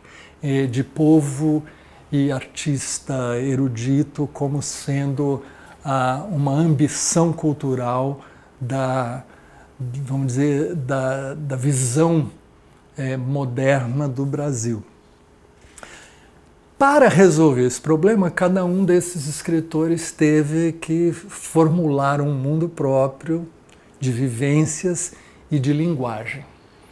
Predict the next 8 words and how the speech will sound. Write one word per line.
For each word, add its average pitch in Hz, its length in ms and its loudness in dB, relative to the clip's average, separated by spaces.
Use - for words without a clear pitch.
E 240 60 2
a 214 60 6
gente 233 320 2
vê 185 280 6
isso, 202 540 2
se - 180 -4
a 151 40 0
gente 185 460 -2